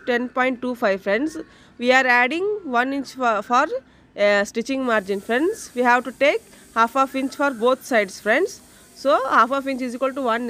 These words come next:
inch. Ten point two five is equal to, uh, ten point two five plus one is equal to eleven point two five, friends. We have to mark i-, this i-,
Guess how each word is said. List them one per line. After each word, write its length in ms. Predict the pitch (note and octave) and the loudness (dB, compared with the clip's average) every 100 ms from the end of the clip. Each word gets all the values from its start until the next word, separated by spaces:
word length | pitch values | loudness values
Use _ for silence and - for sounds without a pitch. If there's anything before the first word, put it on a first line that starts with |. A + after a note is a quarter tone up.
| B3+ | -2
inch. 240 | F4 - - - - | -4 -10 -20 -20 -6
Ten 220 | A#3 C4+ | -2 0
point 300 | B3+ C4+ C4+ | 2 2 0
two 120 | C#4 C4+ | -2 -4
five 260 | C#4+ C4+ | 0 0
is 500 | C4 B3 A#3+ A#3+ A#3 | 0 -2 -4 -4 -4
equal 240 | C4 B3+ A#3+ | 0 0 0
to, 260 | D#4+ A#4 - - - - | -4 -4 -8 -20 -16 -8
uh, 160 | G#3+ G#3 - | -8 -8 -6
ten 240 | A#3+ C4 C4 | -2 -2 0
point 320 | C#4 C4+ B3 | 0 0 -2
two 100 | C4+ | -2
five 260 | C4+ B3+ | 0 0
plus 280 | C4 D#4 - | 0 -2 0
one 180 | A#3+ B3 | 0 0
is 160 | A#3+ A#3 | -2 -2
equal 220 | B3 A#3+ | -2 0
to 80 | D#4 | 0
eleven 340 | A3+ A3 A#3 | 2 2 -2
point 300 | - A3+ G#3+ | -2 -2 -2
two 100 | A3+ | -6
five, 280 | A3 F#3+ F#3 | -2 -4 -2
friends. 280 | A3+ D#4 D4+ | -2 -2 -2
We 140 | C4+ | 2
have 240 | A#3 A#3+ | 2 2
to 80 | C4 | 0
mark 340 | A3+ A3+ B3 A#3 | 2 2 0 -4
i-, 200 | A3+ - | -8 -8
this 320 | G3+ A#3+ - | -6 -6 -4
i-, 180 | C#4 | -6